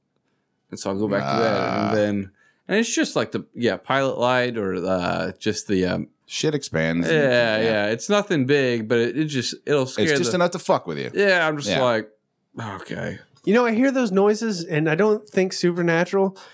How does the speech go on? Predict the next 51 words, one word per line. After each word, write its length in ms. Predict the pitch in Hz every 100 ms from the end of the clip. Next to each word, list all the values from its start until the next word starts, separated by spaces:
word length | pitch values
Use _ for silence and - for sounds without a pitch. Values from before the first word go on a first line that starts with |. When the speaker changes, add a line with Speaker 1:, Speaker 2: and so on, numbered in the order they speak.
| - -
Speaker 3:
I 40 | -
think 140 | 220
some 300 | 190 196 175
motherfucker's 540 | 170 175 160 175 165 143
in 320 | 147 143 147
my 100 | 143
house 280 | 143 143 -
about 180 | 147 127
to 80 |
stab 340 | - - 123 120
me. 200 | 123 - _ _ _ - - -
Speaker 1:
See, 220 | - 220
that's 280 | 151 190 -
what 120 | 233
I 80 | 185
thought 260 | 143 165
when 80 | 123
I 60 | 135
was 120 | 113
a 60 | 101
kid. 400 | - 233 320 101
That's 200 | 120 -
why 100 | 165
I 40 |
was 160 | 147 127
scared 240 | - 151
of 80 | 127
fucking 260 | 156 143 123
inmates, 480 | 151 165 95 90
dude. 280 | - 104 131 - -
Speaker 3:
<laughs> 580 | 170 151 - 180 - -
Speaker 1:
Like 260 | 254 190
Speaker 3:
No, 100 | 202
no, 300 | 311 240 226 220
just, 220 | 208 262
like, 300 | 226 208 202
somebody's 580 | 185 214 214 214 220 208
in 60 | 202
my 140 | 208
house. 360 | 196 165 165 170
I 100 | 147
hear 200 | 180 175
these 200 | 170 165
random 280 | 165 160 156
noises, 500 | 147 147 143 143 151
you 60 |
know, 180 | 135 127
blah, 260 | 131 139 139
blah, 100 | 139
blah. 320 | 135 131 131
That, 200 | 131 127